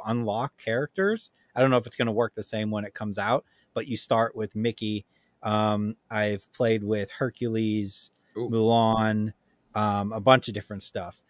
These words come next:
Speaker 1: I will say I'm playing on P C, um, but it is gonna be on consoles as well. I will say as a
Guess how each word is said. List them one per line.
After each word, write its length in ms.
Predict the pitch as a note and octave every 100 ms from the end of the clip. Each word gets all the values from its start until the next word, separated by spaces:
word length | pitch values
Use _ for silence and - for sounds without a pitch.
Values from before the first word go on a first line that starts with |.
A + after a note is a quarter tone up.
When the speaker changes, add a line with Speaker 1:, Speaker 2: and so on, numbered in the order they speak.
| _ _ _ -
Speaker 1:
I 140 | C3
will 180 | C#3+ F#3
say 140 | F#3+ D3+
I'm 100 | D3+
playing 260 | E3 E3+
on 100 | F3
P 180 | - F#3+
C, 360 | - G#2 G2 - _ _ -
um, 380 | B2+ A#2 A2 A2
but 120 | B2
it 100 | A#2+
is 140 | B2
gonna 160 | - B2
be 140 | B2
on 120 | A2+ G#2+
consoles 480 | G#2+ G#2 - G#2
as 160 | A#2+ A2+
well. 320 | G2+ F2 G2 _ _ _ _ -
I 100 | C3
will 220 | C#3 D3+
say 280 | D#3+ F3+ E3
as 360 | A2 C3 D3+ C#3+
a 400 | C3+ C3 B2